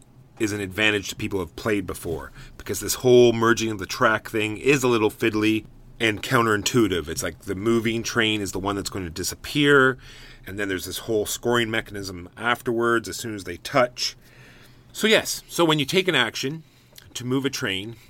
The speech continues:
and it even touches either one of the other trains or part of another line, then that, that railway is no more. And this is part of the way the game ends. Once you were down to one,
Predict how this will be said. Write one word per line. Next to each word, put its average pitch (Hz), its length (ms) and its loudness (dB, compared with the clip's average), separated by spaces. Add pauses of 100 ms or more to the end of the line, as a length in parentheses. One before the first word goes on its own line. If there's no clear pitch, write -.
(140)
and 110 120 -4
it 104 100 -4
even 104 220 -6
touches 143 460 -2
either 117 240 -2
one 117 160 0
of 117 100 -4
the 113 120 0
other 107 140 -2
trains 110 440 -4
or 107 240 2
part 110 260 -2
of 95 300 -2
another 107 320 -2
line, 101 540 -2 (240)
then 107 400 -4
that, 110 240 0 (640)
that 113 240 2
railway 107 420 4
is 98 380 -2
no 98 200 -4
more. 85 440 -6
And 90 120 -10
this 110 140 0
is - 60 -4
part 110 260 4
of 92 480 -4
the 98 80 2
way 95 220 2
the 92 100 0
game 90 380 -2
ends. 78 500 -6
Once 98 260 -4
you 98 60 -6
were 92 140 0
down 92 300 -2
to 85 100 -8
one, 92 420 -2